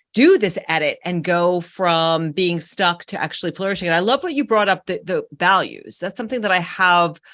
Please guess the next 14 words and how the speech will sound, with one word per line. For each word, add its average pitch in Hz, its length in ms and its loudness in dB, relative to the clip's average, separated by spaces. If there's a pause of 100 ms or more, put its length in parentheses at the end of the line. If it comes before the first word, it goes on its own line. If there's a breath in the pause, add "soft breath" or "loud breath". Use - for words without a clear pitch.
(260 loud breath)
all 220 120 4
my 269 120 4
clients 151 460 -2
do, 151 200 -4
is 156 120 -2
take 269 300 -6
a 440 60 -2
look 226 340 -2
at 220 120 -8
your 202 140 -2
core 220 220 -2
values 214 320 0
and 240 120 -6
even 339 380 -2